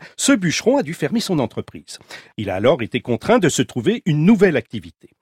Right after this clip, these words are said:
Après plusieurs projets qui n'ont pas abouti, il a décidé en fait de continuer ce qu'il avait commencé lors de sa convalescence, débarrasser les rivières de ses encombrants,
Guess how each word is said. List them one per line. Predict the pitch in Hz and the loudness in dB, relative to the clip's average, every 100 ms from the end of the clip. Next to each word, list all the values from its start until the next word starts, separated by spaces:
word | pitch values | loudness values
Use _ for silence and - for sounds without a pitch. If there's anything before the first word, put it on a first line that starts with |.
| _ - | _ -8
Après | 113 113 | -6 -4
plusieurs | - 110 104 95 | -6 -6 -6 -6
projets | 120 104 113 | -6 -4 -6
qui | - | -6
n'ont | 80 | -12
pas | - 82 | -10 -10
abouti, | 82 95 208 269 - _ | -10 -6 -2 -2 -4 _
il | 156 175 | 2 2
a | |
décidé | 175 180 147 127 247 | 2 -2 -2 -2 0
en | - | 0
fait | 180 180 | -2 -2
de | |
continuer | 123 226 - 98 92 95 185 | 2 2 2 -2 -6 -6 -4
ce | - | -6
qu'il | - 110 | -6 -4
avait | 95 98 | -4 -4
commencé | - 160 104 - 269 | 0 0 0 -2 0
lors | 208 220 | 4 4
de | 160 | 2
sa | - 113 | -2 -4
convalescence, | - 226 143 90 80 - 123 190 220 - - - - | 0 2 2 -2 -8 -4 -2 -2 -4 -10 -14 -20 -4
débarrasser | 113 285 190 135 120 - 220 | 2 4 2 0 -2 -2 -4
les | 160 | -4
rivières | 117 117 170 | -4 -4 -4
de | 127 | -4
ses | - 98 147 | -6 -2 -2
encombrants, | - 92 - 113 | -2 -12 -8 -8